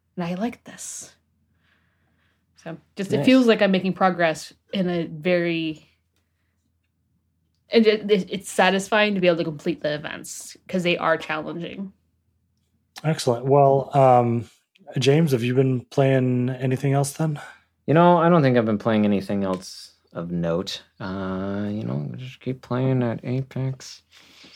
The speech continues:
Speaker 2: playing with friends. Uh,
Speaker 3: Just all ba-, all battle royales all the
Speaker 2: all
Speaker 3: time.
Speaker 2: the time.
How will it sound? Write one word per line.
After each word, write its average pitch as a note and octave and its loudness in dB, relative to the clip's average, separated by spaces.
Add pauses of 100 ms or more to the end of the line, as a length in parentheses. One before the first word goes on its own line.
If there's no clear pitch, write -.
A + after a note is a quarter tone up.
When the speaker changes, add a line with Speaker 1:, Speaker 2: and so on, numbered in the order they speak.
(800)
Speaker 2:
playing A#2+ 0
with C3+ 0
friends. C#3 -2 (520)
Uh, A2 2
Speaker 3:
Just A2 0
all A#2+ 6
ba-, C#3 -2
all C#3+ 6
battle C#3 6
royales C3+ 4
all B2+ 2
the C3 0
Speaker 2:
all A#2 4
Speaker 3:
time. A#2 2
Speaker 2:
the G2+ -2
time. G#2 -2